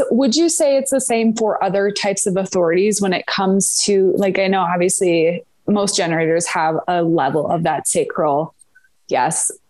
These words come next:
For me, it, there's not a wave that follows it. So <laughs> to me, that's a little confusing 'cause I'm like, "Well,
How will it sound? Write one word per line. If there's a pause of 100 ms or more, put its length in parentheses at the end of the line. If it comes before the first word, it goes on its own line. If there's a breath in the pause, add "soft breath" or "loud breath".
For
me,
it,
there's
not
a
wave
that
follows
it.
So (640 loud breath)
<laughs>
to
me,
that's
a
little
confusing
'cause
I'm
like,
"Well,